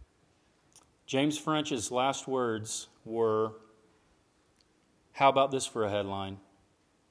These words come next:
"French fries." So you can kinda get a <laughs> glimpse into his criminal mind, right? I'm not taking seriously, even to death, what has occurred, but I just couldn't resist sharing it with you.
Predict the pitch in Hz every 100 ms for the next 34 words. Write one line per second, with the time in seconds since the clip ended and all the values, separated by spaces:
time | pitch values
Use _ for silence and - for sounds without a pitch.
0 | _ - - 123 107 - 95 95 92 -
1 | - _ _ _ _ - - _ _ -
2 | 247 247 - - - - _ - _ _
3 | _ 247 - _ - - - - - _
4 | _ - 202 233 196 277 269 233 247 202
5 | - 143 143 - 170 202 240 233 226 -
6 | 202 190 175 - 214 202 190 180 170 135
7 | 147 143 - 196 208 208 - - - -
8 | 139 180 180 185 170 - 180 165 147 143
9 | 151 156 151 127 143 127 123 135 131 120
10 | 113 - 135 117 127 135 143 - 139 131
11 | 123 120 - 104 92 92 58 60 62